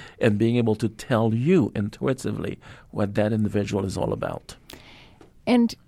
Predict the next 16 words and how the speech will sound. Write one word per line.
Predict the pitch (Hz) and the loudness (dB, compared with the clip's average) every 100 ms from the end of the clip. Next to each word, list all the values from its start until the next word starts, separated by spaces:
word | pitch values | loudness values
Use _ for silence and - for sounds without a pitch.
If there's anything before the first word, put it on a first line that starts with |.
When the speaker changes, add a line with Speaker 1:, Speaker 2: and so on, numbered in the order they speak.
| - - - - - - - - | -20 -20 -20 -20 -20 -20 -18 -6
Speaker 2:
something | 277 269 233 | 0 4 4
we | 202 | 2
haven't | - 285 262 214 | -2 0 2 0
talked | 196 185 | -2 -2
about, | 185 175 - | -2 -2 -2
but | 185 | -2
I | 180 | -2
think | 202 196 | -2 -4
is | 190 | -4
very | - 180 175 | -4 -2 -2
central, | - 202 190 190 170 | -2 -4 -2 -2 -2
is, | 170 - - - - | -2 -6 -16 -14 -6
is | 190 | -4
that | 190 180 | -4 -4
this | 185 - - | -6 -6 -2
is, | 226 208 - - | 0 0 -4 -16